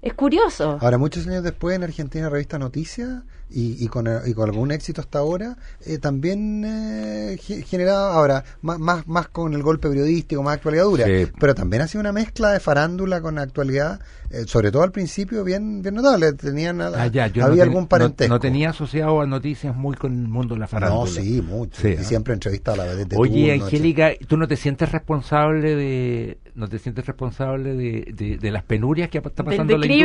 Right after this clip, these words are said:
Speaker 3: industria?
Speaker 1: del gremio.
Speaker 3: A ver, eh, porque al
Speaker 2: <laughs> A
Speaker 3: final,
Speaker 2: ver.
Speaker 3: porque al final, al final esta industria, esta industria ha sido cooptada, ha sido, ha sido debilitada mucho por los suplementos de los, de los propios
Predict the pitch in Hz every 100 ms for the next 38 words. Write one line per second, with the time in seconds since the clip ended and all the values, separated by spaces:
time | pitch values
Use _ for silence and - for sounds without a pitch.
0 | 311 294 285 294 311 233 220 214 120 147
1 | 180 - - - 135 - 139 120 - 135
2 | - - 131 165 180 - - - 269 127
3 | - 131 127 - 127 127 170 151 104 -
4 | 107 95 117 131 139 135 117 - 131 120
5 | 143 131 - 151 160 160 - - - -
6 | 131 120 139 - 139 - 131 139 131 117
7 | 95 - 135 147 101 92 87 113 110 110
8 | 107 104 - 101 92 117 117 101 90 87
9 | 85 113 135 123 117 143 156 127 92 101
10 | 95 98 117 127 107 90 - - - -
11 | 110 90 - 120 120